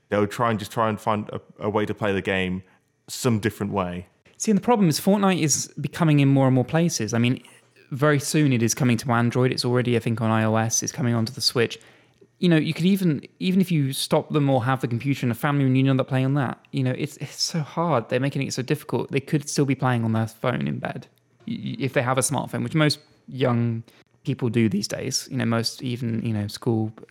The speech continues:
Speaker 2: kids, young school kids have phones,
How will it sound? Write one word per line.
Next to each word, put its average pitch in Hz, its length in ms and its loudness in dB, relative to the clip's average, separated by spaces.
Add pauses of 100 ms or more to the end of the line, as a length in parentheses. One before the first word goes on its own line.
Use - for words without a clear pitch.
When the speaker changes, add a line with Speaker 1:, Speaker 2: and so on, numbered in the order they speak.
Speaker 2:
kids, - 340 -4
young 113 160 0
school 117 220 -2
kids - 400 -6
have 110 240 -6
phones, - 680 -6